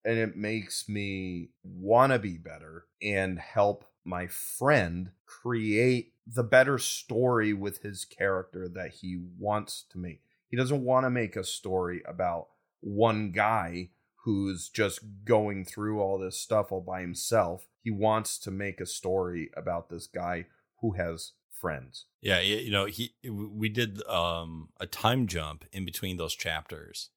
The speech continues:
Speaker 2: and I asked
Speaker 1: Yeah.
Speaker 2: everybody what they wanted to do during that time jump for the next three months of their character's life,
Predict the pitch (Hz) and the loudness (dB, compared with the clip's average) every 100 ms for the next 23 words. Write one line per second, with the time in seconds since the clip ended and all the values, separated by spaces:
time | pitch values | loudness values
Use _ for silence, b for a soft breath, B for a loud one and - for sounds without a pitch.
0 | _ - 87 87 87 78 87 85 85 85 | _ -10 -4 -2 0 -2 -4 -6 -6 -8
1 | 82 80 78 82 82 82 80 82 101 104 | -8 -10 -8 -8 -8 -10 -12 -2 0 0
2 | 95 82 90 85 80 76 - 92 95 87 | -2 -6 -6 -6 -8 -8 -8 -4 -4 -4
3 | 80 76 - - 82 80 80 85 - 85 | -8 -12 -14 -12 -10 -10 -12 -12 -10 -8
4 | 80 82 85 71 - 82 80 - 80 82 | -8 -6 -8 -8 -12 -12 -14 -10 -10 -10
5 | - 80 - 87 98 78 - | -16 -14 -10 -4 -4 -4 -14